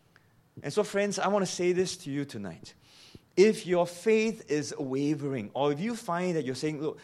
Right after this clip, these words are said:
my faith is not strong enough, my faith is weak," can I say to you, it's okay to hang on to someone else's faith for that season. If you're there, like, if that's you, okay, if I'm <laughs> describing you, it's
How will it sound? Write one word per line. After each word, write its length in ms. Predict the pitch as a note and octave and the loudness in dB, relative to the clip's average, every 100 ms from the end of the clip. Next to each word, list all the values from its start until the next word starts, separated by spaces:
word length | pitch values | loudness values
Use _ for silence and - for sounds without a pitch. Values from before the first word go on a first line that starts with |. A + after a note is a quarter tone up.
| - | -10
my 160 | C3 D3 | -4 -4
faith 300 | - G#3+ D3 | -2 -4 -4
is 160 | A#2 | -6
not 140 | D#3 C#3 | -4 -4
strong 340 | - D3 C3 | -4 -4 -2
enough, 160 | A#2 G#2 | -2 0
my 120 | B2+ | -2
faith 300 | B2+ F3 E3 | -2 -4 -2
is 180 | A#2+ - | -4 -6
weak," 220 | D3+ F#2+ - - - | -8 -8 -14 -20 -14
can 100 | C#3 | -6
I 100 | E3 | -4
say 240 | E3+ E3+ | -2 -2
to 140 | E3 C3+ | -2 -4
you, 140 | C3+ - - | -6 -8 -4
it's 240 | D#3 D#3 - - | -2 -2 -2 4
okay 480 | G3 G3+ - G3+ G3+ | 6 6 4 0 2
to 220 | F#3 D3 | 2 2
hang 500 | C#3+ - F3 G3+ G#3 | 2 -4 0 2 4
on 320 | G3+ F#3 A#2 - - _ _ _ | 6 4 2 -8 -20 _ _ _
to 80 | A#2 | -6
someone 320 | - C3 C3 | -4 -2 0
else's 300 | A2 A#2+ A2+ | -2 -2 -4
faith 260 | - G2+ - | -2 -4 -4
for 140 | G2 | -4
that 160 | G#2+ - | -4 -6
season. 440 | - F#2 F2 E2 - _ _ _ _ _ _ - | -10 -10 -12 -16 -20 _ _ _ _ _ _ -6
If 180 | F3+ D#3 | -4 2
you're 200 | E3+ D#3+ | 2 4
there, 420 | D3+ G3+ F3+ - - | 4 4 4 0 -4
like, 180 | B2 - - - - | -4 -4 -8 -20 -2
if 120 | E3 | 0
that's 320 | G3+ G3 - | 0 -2 -2
you, 220 | G#3 C#3+ - | -2 -2 -6
okay, 200 | A#2+ G3 | -10 -4
if 60 | F3 | 0
I'm 140 | D#3+ | 0
<laughs> 80 | D3+ | 0
describing 760 | - - - - D#3+ E3 F3 F3 | -4 -4 -6 -6 -6 -6 -8 -10
you, 180 | C#3+ G#2 - - - - - | -12 -14 -16 -20 -20 -20 -4
it's 260 | F3 F3 | -2 -2